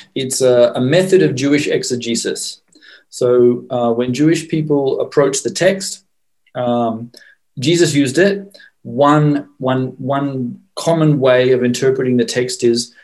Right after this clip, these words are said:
go from the lighter to the heavier. So if the light law is, um, taking, uh, a mother away and,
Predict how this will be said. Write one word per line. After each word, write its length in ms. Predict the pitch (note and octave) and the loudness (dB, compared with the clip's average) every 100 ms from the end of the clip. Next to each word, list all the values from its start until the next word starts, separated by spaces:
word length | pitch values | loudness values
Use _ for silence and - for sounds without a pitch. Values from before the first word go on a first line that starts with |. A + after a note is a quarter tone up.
| _ B2 | _ 0
go 240 | C#3+ D3+ | 4 4
from 280 | D3+ D3 B2+ | 4 0 4
the 100 | A#2 | 4
lighter 460 | A#2 C3+ F3 F#3+ | 4 4 2 0
to 160 | D#3 D3 | 0 0
the 120 | B2+ | 0
heavier. 540 | A#2 C3 A#2+ F#2 C2+ - _ _ _ | 0 0 0 -2 -4 -8 _ _ _
So 280 | - B2+ B2+ | 0 2 2
if 220 | C#3+ B2+ | 0 -2
the 120 | A#2+ | 0
light 540 | A2 A#2 D#3 G3+ G3 - - | 0 2 2 2 -2 -8 -6
law 600 | A#2+ A#2+ A2 A2+ F#3 F#3+ _ _ - | 2 4 4 4 0 -6 _ _ -6
is, 500 | B2 A#2+ A#2 - - _ _ _ _ _ _ _ _ _ _ _ _ _ _ _ - | 0 0 0 -6 -12 _ _ _ _ _ _ _ _ _ _ _ _ _ _ _ -10
um, 480 | A#2 A#2 A2+ A2 G2+ | -6 -4 -4 -4 -6
taking, 800 | - C3+ C3 C3 B2 A#2 A#2+ A#2+ _ _ _ _ - | -6 -6 -4 -2 0 0 -4 -10 _ _ _ _ -2
uh, 560 | A2+ A2+ A2 G#2+ G#2 - | 0 2 2 0 -2 0
a 80 | |
mother 400 | A#2 B2 B2+ B2+ | 2 4 4 6
away 480 | B2 A#2 A#2 A#2 A#2 | 4 6 6 6 4
and, 500 | - A#2 A2 G#2+ - | 0 -4 -6 -8 -10